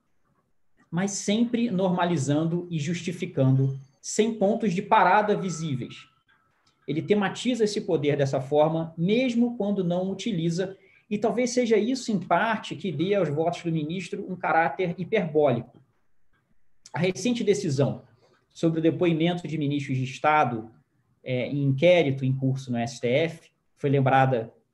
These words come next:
pelo Joaquim na segunda-feira, causou reações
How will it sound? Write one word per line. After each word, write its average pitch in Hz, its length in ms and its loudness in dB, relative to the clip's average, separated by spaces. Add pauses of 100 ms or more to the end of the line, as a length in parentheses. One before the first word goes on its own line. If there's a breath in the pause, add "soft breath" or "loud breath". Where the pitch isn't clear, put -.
(120)
pelo 123 240 0
Joaquim 127 460 -4
na 143 100 0
segunda-feira, 135 800 -2 (240 loud breath)
causou 196 420 2
reações 196 800 2